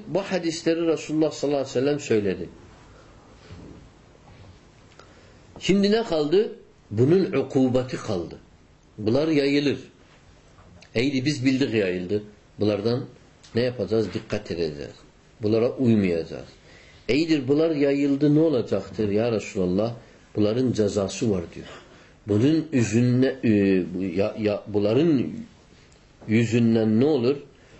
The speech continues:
Bu günahlar yayıldıkça bu ümmette ne olur?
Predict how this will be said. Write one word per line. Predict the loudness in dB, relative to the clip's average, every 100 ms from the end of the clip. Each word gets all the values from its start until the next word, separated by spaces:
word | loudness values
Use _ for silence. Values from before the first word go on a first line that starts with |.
| -4 0
Bu | 2
günahlar | 2 2 0 0 0
yayıldıkça | 0 0 0 -2 0 0 0 -2 2
bu | 2 2
ümmette | 4 2 0 -2 2
ne |
olur? | 2 2 0